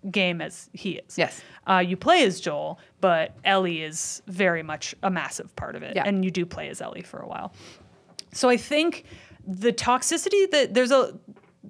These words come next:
Speaker 1: like, no fandom is a hundred percent toxic. There's a lot of awesome stuff in the Last of Us fandom. There's a huge queer contingent in the Last of Us fandom, which really comes out with the second game, which I cannot talk about,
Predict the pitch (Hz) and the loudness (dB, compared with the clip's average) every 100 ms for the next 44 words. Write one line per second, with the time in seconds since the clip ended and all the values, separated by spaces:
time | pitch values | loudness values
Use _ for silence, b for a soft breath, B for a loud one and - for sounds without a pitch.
0 | - - 240 254 294 294 277 254 220 202 | -10 0 2 4 2 4 4 4 2 2
1 | 202 175 - 165 - 143 - 185 269 - | 2 0 -2 -6 -6 -12 -8 -4 -4 -6
2 | B - 196 196 208 208 190 - - 196 | B 0 2 4 6 6 6 0 0 2
3 | - 180 165 - 160 - - 185 170 170 | 2 -4 -6 -2 -2 -2 -6 -4 -2 -6
4 | 165 175 160 160 165 151 - 156 151 - | -4 -4 -4 -6 -4 -4 -6 -8 -6 -8
5 | - 175 165 180 185 185 - 220 180 - | -8 -6 -2 0 0 -2 0 -2 -2 -8
6 | - 170 202 233 226 226 226 226 226 226 | -6 -4 0 0 2 2 2 0 0 2
7 | 220 226 226 226 226 214 233 262 262 254 | 2 2 0 -2 0 -2 0 0 0 -4
8 | B - 180 151 185 180 175 185 175 175 | B -14 -12 0 2 4 2 0 0 0
9 | 170 - - 180 185 175 175 170 - 190 | -2 -4 -2 -2 0 0 0 -4 -4 -2
10 | 180 170 190 208 254 294 320 | 0 0 0 0 2 4 2